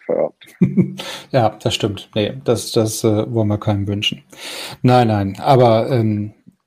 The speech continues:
Speaker 2: lassen Sie uns nicht weiter von Problemen sprechen. Wir, wir haben sie jetzt angesprochen. Es wissen jetzt,
Speaker 1: <laughs>
Speaker 2: spätestens nach der Podcast-Episode wissen's alle. Ähm, aber wir, wir haben jetzt genug von Problemen gesprochen und Herausforderungen. Jetzt gucken wir erstmal, was bei,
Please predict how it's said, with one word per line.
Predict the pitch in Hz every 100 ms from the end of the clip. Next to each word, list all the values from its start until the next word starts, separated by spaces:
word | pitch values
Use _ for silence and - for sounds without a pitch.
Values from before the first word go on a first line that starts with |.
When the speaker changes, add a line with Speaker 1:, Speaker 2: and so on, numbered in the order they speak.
| _ -
Speaker 2:
lassen | 123 147 139
Sie | 143
uns | 127
nicht | 120
weiter | 127 123
von | 117 120
Problemen | 110 110 117 127
sprechen. | 123 131 117 120
Wir, | 117 113 127
wir | 135 104
haben | 202
sie | 185
jetzt | 151 131
angesprochen. | 165 202 - 175 - 190
Es | - 120
wissen | 160 147 160
jetzt, | 156 - 247
Speaker 1:
<laughs> | -
Speaker 2:
spätestens | 214 180 202 185 180 156
nach | 139
der | 151 170
Podcast-Episode | 170 170 - 135 135 147 143 131 135 120
wissen's | 143 165 -
alle. | 170 226 - - - - - -
Ähm, | 127 131 139 147 151 156 156 160 160
aber | 131 131 135 131
wir, | 139 135
wir | 127
haben | 135
jetzt | 127
genug | - 120
von | 113 110 104
Problemen | 120 107 107
gesprochen | 117 - 117 110
und | 107
Herausforderungen. | 107 110 135 - 127 123 120
Jetzt | -
gucken | 147 139
wir | 123
erstmal, | 135 123
was | 110 110
bei, | 117 110 117